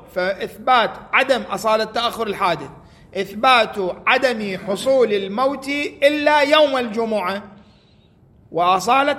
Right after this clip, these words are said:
عدم حدوث الموت سابقاً، يقتضي أنه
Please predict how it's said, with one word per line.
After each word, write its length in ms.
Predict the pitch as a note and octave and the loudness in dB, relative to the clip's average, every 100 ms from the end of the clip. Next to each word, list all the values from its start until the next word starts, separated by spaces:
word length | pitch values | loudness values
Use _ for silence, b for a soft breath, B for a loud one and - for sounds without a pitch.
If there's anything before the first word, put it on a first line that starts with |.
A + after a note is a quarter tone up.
| - | -2
عدم 300 | A3 C#4 A#3+ | 2 2 0
حدوث 320 | G3 A#3+ A#3+ B3 | -2 -4 -2 -4
الموت 340 | A#3+ C4+ B3 | -2 -2 -2
سابقاً، 680 | B3 G#3 F#3+ F#3+ F3+ F3 - - - b b b b F3 | 0 0 0 -2 -4 -4 -10 -20 -20 b b b b 2
يقتضي 720 | B3 E4 - C#4 A3+ A3 G#3+ | 4 4 2 0 2 0 0
أنه 600 | A3+ A3+ A3+ G#3+ A3 | -4 -2 -2 -2 -4